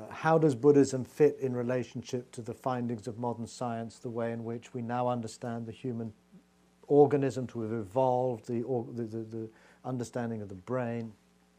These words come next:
and also, um, in a cultures where, um, lay people are not condemned to a, uh, twenty-four seven working on the farm kind of life, uh,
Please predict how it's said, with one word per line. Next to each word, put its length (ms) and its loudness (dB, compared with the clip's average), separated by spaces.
and 100 2
also, 460 4
um, 340 0
in 160 2
a 80 2
cultures 680 2
where, 380 4
um, 460 4
lay 240 10
people 380 4
are 60 6
not 380 4
condemned 600 -2
to 420 0
a, 400 -2
uh, 140 0
twenty-four 600 2
seven 460 -4
working 360 -2
on 120 -6
the 80 -8
farm 380 -4
kind 260 -8
of 80 -4
life, 600 -4
uh, 280 -2